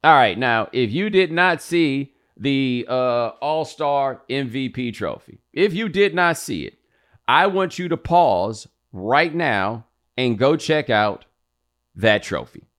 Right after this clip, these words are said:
okay? Go ahead. I'll be here when you get back. Don't you worry. Now, congratulations to you, Kelsey Plum. You were the All-Star Game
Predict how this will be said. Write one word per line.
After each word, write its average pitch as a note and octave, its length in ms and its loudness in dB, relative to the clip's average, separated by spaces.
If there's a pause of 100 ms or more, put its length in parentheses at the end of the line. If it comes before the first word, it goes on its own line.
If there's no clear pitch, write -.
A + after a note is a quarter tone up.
(320)
okay? C3 360 -2 (240)
Go F#3 100 4
ahead. D#3+ 320 4 (160)
I'll D#3 140 4
be G3 160 0
here F#3 120 4
when E3+ 120 0
you E3 80 0
get D3 200 -2
back. A2+ 280 2 (680)
Don't D#3 240 0
you E3 80 0
worry. G2+ 300 0 (1500)
Now, D#3 460 4 (220)
congratulations G3 880 4
to E3 80 -2
you, C#3 220 0
Kelsey B2 360 -2
Plum. E2+ 400 -4 (160)
You A2 200 -2
were G#2 460 -2
the G2 360 -2
All-Star F2+ 500 -4
Game D#2+ 400 -10